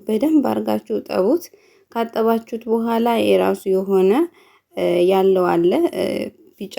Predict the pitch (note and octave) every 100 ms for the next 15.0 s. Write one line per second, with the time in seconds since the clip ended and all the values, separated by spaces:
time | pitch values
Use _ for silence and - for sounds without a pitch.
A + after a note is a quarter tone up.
0 | F#3+ - G3+ F#3+ F#3+ G3 F#3 F#3 F#3+ G#3+
1 | G#3 G3+ - E4+ - _ _ _ _ G3
2 | F#3 F#3 F#3+ G3+ G3+ F#3+ F#3+ F#3+ G3 G#3
3 | G#3 G3 - F#3 - - F3+ - G3+ G3
4 | G#3 G3+ F#3 F#3 F#3 G#3+ F#4+ - _ _
5 | _ F3+ F3 F#3 A#3 A3 G#3+ - F#3+ F#3+
6 | C#4+ D#4 - G#3+ - G#3 A#3 A3+ F#3+ -
7 | - F#3 F3+ C3 G3 F3+ F#3+ F#3 - F#3+
8 | F#3 - F#3+ - F4 - _ _ _ _
9 | _ _ - A#3+ A3+ G#3 G3 G#3 G3+ G3
10 | G3 G3 - G#3 G#3 A3 A3+ A#3 C4 D#4+
11 | - B3 G3 F#3+ G#3 G#3 F#3 A3 F#3 F3+
12 | F#3+ F#3+ G3 G3+ G3 G3+ G3+ G3 G#3 G#3
13 | G#3+ G#3 G3+ F#3+ G3 F#3+ G3+ G3 A#3 A3+
14 | G3 - - F#3+ G#3 G3+ G3+ G#3 G#3 G#3+